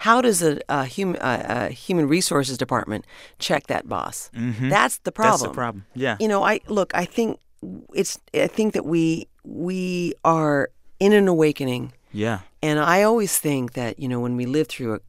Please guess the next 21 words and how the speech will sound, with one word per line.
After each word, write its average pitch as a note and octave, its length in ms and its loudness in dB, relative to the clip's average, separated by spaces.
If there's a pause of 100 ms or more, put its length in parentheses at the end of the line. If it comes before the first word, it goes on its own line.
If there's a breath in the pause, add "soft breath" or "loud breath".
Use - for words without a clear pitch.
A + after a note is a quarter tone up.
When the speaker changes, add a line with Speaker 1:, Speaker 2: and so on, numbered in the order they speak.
Speaker 1:
something, A2 540 -4 (400 soft breath)
you F3 220 -2
wanna F#3+ 440 4 (280)
be D#3+ 160 4
able D3 200 2
to B2+ 60 0
look D3 200 0
back, C3+ 320 4 (100)
and C#3+ 120 2
if C#3 160 -4
your - 180 -2
kid - 240 2
or C#3 60 2
your A#2 160 0
grandkid B2 680 0 (100)
asks B2+ 340 -2
you - 100 -2
what C#3 220 2
you C#3 160 0
did A#2 340 2
or, F2+ 160 -6